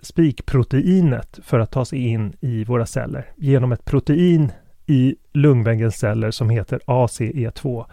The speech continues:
Och det proteinet omges av omega-tre-fetter bland annat.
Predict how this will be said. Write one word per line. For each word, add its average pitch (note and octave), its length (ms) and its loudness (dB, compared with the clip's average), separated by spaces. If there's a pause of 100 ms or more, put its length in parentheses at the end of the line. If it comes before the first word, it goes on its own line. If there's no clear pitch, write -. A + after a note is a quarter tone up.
(520)
Och C#3 140 2
det D3 400 4
proteinet A2+ 500 0
omges C#3 520 2
av A#2 300 -6
omega-tre-fetter B2+ 840 0
bland A#2+ 220 -6
annat. - 360 -16